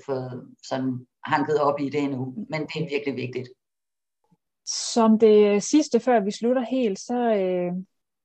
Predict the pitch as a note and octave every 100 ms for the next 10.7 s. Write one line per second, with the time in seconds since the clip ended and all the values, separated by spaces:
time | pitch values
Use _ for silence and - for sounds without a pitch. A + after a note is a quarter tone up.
0 | _ _ - A#3 C4 C4 B3 A#3 A3 G#3
1 | A#3+ B3 B3+ A3+ G#3 A#3+ A#3+ A#3+ G3+ A3
2 | A#3+ A3+ - G#3 - A#3+ A3 - F#3 -
3 | F#3 F3 F3 E3+ D#3+ _ _ _ _ -
4 | G3+ - - F#3+ - - - A3+ A3+ F3
5 | - G#3 G#3+ G#3 F#3+ F3+ F3+ F#3+ G#3+ G#3
6 | G3+ - F#3+ F3 F#3+ - G3 A3+ A3+ G#3
7 | - F#3 F3 E3+ F3 E3+ D#3+ F#3 A3+ A3+
8 | F#3+ F#3 E3 E3+ E3+ E3 - _ - F#3
9 | E3+ F3 F#3 F3 E3 - F3 F3+ F#3+ F#3
10 | E3+ E3 E3+ F3 F3 G3 E3+